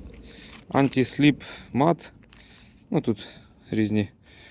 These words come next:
характеристики. Ось його розмір сто сорок шість міліметрів на дев'яносто три. І тут щось там ще написано. Ось кому цікаво, каталожний номер Vinso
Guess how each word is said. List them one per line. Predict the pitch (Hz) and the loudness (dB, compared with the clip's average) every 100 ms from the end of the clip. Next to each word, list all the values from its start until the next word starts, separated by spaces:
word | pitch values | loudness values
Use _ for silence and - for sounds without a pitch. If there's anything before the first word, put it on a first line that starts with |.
| - - | -10 0
характеристики. | 120 - 190 - 160 139 | 0 2 2 4 2 4
Ось | 135 - | 4 4
його | 127 180 | 4 6
розмір | 240 196 175 | 6 4 0
сто | - - 147 | -2 -2 0
сорок | - 139 | 2 2
шість | - 135 131 | 2 -2 -2
міліметрів | 127 131 123 120 117 | 0 0 2 0 2
на | 117 | 0
дев'яносто | 113 113 107 123 | 0 0 -2 -2
три. | 113 120 - - - - - - - - - - - - - - - - - - | 0 0 0 -6 -8 -8 -16 -16 -16 -16 -16 -20 -20 -20 -20 -20 -20 -20 -20 -8
І | 101 | -6
тут | - 127 120 | -4 -6 -4
щось | - 123 - | 0 0 0
там | 110 107 | -2 -2
ще | - 107 | -2 -2
написано. | 104 170 - 127 110 - - - - - - - | 0 -2 0 0 -2 -6 -18 -20 -20 -18 -18 -8
Ось | 117 110 | -6 -4
кому | - 117 117 | 0 2 2
цікаво, | 117 - 120 110 107 101 - - - | 0 4 6 6 4 2 -10 -14 -4
каталожний | 110 123 117 127 | 0 2 2 2
номер | 160 208 180 127 | 2 2 4 4
Vinso | 175 180 165 151 | 4 4 4 2